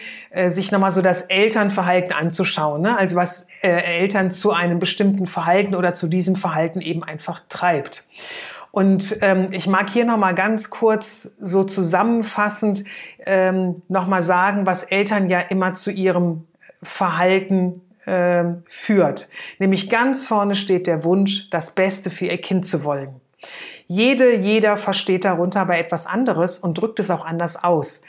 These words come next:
Doch eint sie alle, dass sie den Blick eben auf ihr Kind richten.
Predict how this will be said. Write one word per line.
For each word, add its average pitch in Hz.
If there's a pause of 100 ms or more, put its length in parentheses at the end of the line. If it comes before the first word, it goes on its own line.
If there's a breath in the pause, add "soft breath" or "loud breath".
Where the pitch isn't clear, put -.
(240 loud breath)
Doch 170
eint 196
sie 190
alle, 247 (240 loud breath)
dass 196
sie 214
den 175
Blick 208
eben 180
auf 165
ihr 180
Kind 185
richten. -